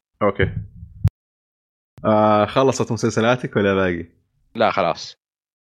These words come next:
Speaker 1: أوكي، آه، هذه كانت فقرتنا السريعة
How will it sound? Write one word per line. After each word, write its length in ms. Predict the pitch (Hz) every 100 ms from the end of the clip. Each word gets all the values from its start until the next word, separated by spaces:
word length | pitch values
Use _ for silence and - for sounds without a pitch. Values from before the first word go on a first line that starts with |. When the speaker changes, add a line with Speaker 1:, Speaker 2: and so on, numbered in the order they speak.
| _ _ _ _
Speaker 1:
أوكي، 260 | 117 110 101 101 113
آه، 240 | 113 113
هذه 180 | 120 131
كانت 340 | 123 117 110
فقرتنا 460 | - 110 110 113 101
السريعة 640 | - 101 107 95 104 113